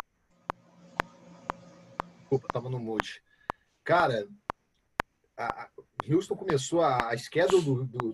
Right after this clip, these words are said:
do Houston era muito ruim, muito difícil, cara. Eu acho que o Houston vai conseguir sua primeira vitória e volta a falar, pra mim, o Vikings é uma das maiores decepções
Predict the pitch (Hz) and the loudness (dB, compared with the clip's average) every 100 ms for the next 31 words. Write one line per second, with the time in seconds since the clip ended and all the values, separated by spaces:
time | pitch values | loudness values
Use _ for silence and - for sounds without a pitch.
0 | 117 117 160 - 185 165 135 175 190 143 | -4 -2 0 0 0 2 2 4 2 2
1 | 127 143 143 165 143 - 123 135 - 113 | 0 -2 -4 -6 -8 -12 -8 -8 -6 -4
2 | 95 90 90 - 120 127 131 139 - 165 | -6 -6 -12 -12 -4 0 0 0 2 2
3 | 151 135 131 143 - 147 127 107 101 _ | 2 2 2 0 -2 -2 -2 -4 -12 _
4 | - 117 139 131 123 131 135 135 127 135 | -6 -4 -2 -6 -6 -4 -4 0 4 4
5 | 127 117 - 123 143 143 127 139 135 - | 2 -2 -2 2 2 0 0 0 0 0
6 | 127 139 147 131 139 110 120 139 135 135 | 0 0 0 0 -2 -2 0 2 2 2
7 | 139 123 120 135 131 123 143 135 139 170 | 0 -2 0 -2 0 2 2 0 -4 -4
8 | 165 - - 131 123 - - | -4 -6 -6 -4 -6 -10 -18